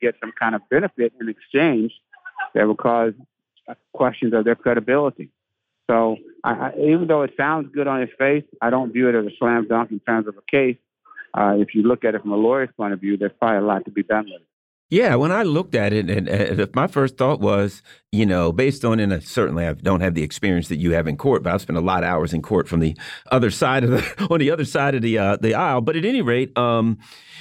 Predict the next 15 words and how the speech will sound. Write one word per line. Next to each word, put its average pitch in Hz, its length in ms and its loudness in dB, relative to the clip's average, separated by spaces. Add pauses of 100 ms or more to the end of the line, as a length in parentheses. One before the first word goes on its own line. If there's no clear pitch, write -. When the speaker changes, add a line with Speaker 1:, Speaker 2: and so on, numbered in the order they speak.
(200)
Speaker 2:
I 190 140 0
look 262 240 0
at 180 120 0
it 175 100 0
and 165 120 2
I'm 170 160 2
like, 127 220 0
"Man, 180 400 0
to 127 80 -2
get 127 220 -2
twelve 190 480 0
people, 214 500 0 (460)
uh, - 160 -2
it, 180 280 0
those, 160 280 0